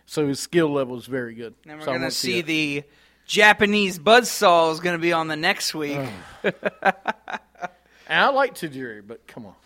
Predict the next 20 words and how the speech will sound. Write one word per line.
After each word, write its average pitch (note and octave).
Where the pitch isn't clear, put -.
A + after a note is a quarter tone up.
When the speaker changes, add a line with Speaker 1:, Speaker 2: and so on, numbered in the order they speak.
Speaker 2:
I E3
know. D3
Well, A#3+
no, C4+
but A#3+
I, G3
what B3
I C#4
hope G#3
Tajiri G3+
faces F3+
someone E3+
like, D#3
uh, D#3
Sabre, D3
someone D#3+
that E3+
he G3
can E3+
help. E3